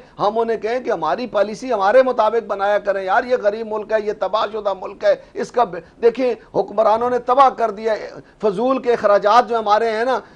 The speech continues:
मैं आपको क्या बताऊं कि क्या होता रहा है। असेंबली, ये जो सोलह, अ, अ, महीने असेंबली चली है, ऐसे चली है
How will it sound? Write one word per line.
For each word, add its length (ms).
मैं 320
आपको 360
क्या 260
बताऊं 440
कि 320
क्या 200
होता 320
रहा 120
है। 60
असेंबली, 420
ये 360
जो 140
सोलह, 300
अ, 60
अ, 600
महीने 260
असेंबली 360
चली 220
है, 80
ऐसे 240
चली 280
है 0